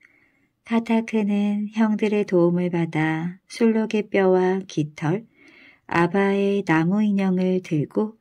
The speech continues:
씩씩하게 숲으로 들어가 소리쳤습니다.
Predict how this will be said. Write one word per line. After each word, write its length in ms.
씩씩하게 1160
숲으로 680
들어가 640
소리쳤습니다. 1120